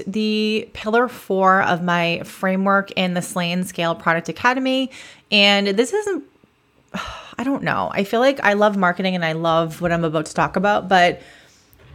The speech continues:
I think the customer superfans might be my, like, favorite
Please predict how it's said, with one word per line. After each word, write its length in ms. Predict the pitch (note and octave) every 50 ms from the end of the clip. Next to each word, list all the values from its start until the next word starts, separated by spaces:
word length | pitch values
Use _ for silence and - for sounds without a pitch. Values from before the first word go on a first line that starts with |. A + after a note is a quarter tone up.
| - - - - -
I 100 | G#3+ A3+
think 300 | A3 B3+ C4 F4 G4 -
the 80 | A#4 A4+
customer 480 | - - F4 F4+ - - F#4+ G4+ F#4+
superfans 720 | D#4 - - B3+ C4 - B3+ - G3+ F#3 F3 F3 E3+ E3+ D#3+
might 240 | D#3+ E3+ A3 A3
be 100 | A#3 C4+
my, 320 | C#4 C#4 C4+ C4 B3 B3 -
like, 280 | - F#3 F3 E3 D#3 -
favorite 520 | - - - - D#3+ D#3 D3+ - B2+ -